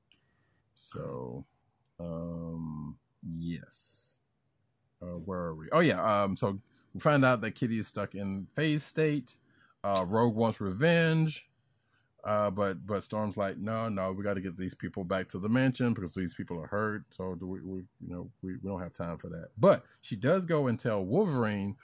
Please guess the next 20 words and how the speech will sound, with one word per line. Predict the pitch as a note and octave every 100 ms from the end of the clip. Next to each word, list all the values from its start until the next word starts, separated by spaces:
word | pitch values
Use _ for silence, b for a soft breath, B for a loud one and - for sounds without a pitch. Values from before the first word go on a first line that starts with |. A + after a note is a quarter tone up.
| -
to | -
go | F2+ F#3+
and | F#3
find | F3 D#3+
the | D3
prisoner | - F3+ D3 G#2+ G2+
to | A2
interrogate | G2+ - F#3+ D#3+ A#2 G2+
so | G2 A2
we | G#2+
can | G#2
find | G2+ A2 G#2+
out |
what's | G2 G2
really | G2+ F#2+
going | F#2+ F#2 G2+
on | D3 C3+
around | G#2 G2 F#2+ F2
here. | G2 F2+ F2 F2 - _ _ _ -
But | G#2+ F#2